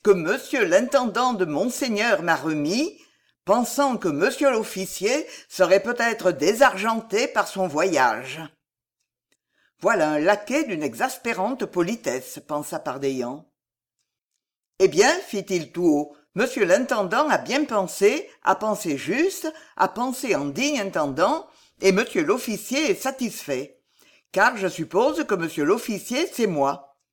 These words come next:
Mais dites-moi, mon ami, savez-vous ce que contient ce sac ? Oui, mon officier, six cents écus. Six cents ? Mais je ne dois en toucher que cinq cents.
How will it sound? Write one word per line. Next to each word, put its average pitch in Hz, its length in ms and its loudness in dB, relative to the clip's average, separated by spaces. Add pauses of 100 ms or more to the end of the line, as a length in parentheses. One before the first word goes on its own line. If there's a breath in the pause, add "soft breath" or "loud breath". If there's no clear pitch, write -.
(440 soft breath)
Mais 233 300 -2
dites-moi, 208 500 2
mon 156 160 0
ami, 156 480 0 (240 soft breath)
savez-vous 233 520 2
ce 392 100 0
que 285 140 -2
contient 208 440 0
ce 156 140 -6
sac ? - 580 -6 (1160)
Oui, 214 220 4
mon 311 200 2
officier, 156 880 -2
six 320 240 4
cents 320 260 0
écus. 160 480 -4 (1080)
Six 190 260 -2
cents ? 330 320 4 (540)
Mais 208 140 4
je 196 100 0
ne 208 140 4
dois 226 320 4
en 233 100 0
toucher 233 420 -2
que 208 120 0
cinq 208 260 0
cents. 175 420 -4